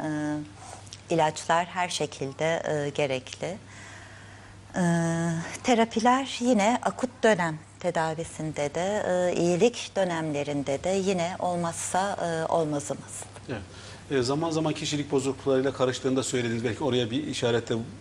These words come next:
Speaker 2: bulunmak istersiniz
Speaker 1: Ha,
Speaker 2: herhalde
Speaker 1: şeyden
Speaker 2: hocam.
Speaker 1: bahsediyorduk, gün içinde değişen ruh
Speaker 2: Evet.
Speaker 1: hallerinden.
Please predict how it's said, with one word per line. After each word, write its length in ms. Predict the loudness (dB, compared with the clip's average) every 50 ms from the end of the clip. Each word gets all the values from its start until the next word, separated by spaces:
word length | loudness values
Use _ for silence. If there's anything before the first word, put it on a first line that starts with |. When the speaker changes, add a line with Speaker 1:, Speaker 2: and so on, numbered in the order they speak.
| -10 -6
Speaker 2:
bulunmak 300 | -2 0 2 2 2 2
istersiniz 400 | 2 0 0 0 0 2 2 2
Speaker 1:
Ha, 40 | 4
Speaker 2:
herhalde 180 | 4 4 4 4
Speaker 1:
şeyden 120 | 4 4
Speaker 2:
hocam. 180 | 4 6 6 4
Speaker 1:
bahsediyorduk, 640 | 4 2 2 0 0 2 4 2 2 2 0 0 2
gün 140 | 4 6 6
içinde 460 | 4 4 4 4 4 6 6 6 6
değişen 520 | 6 2 2 0 0 2 2 2 2 2
ruh 100 | 2 0
Speaker 2:
Evet. 120 | 2 2 2
Speaker 1:
hallerinden. 720 | 2 2 0 -2 -2 -2 -2 -2 -2 -2 0 -2 -2 -4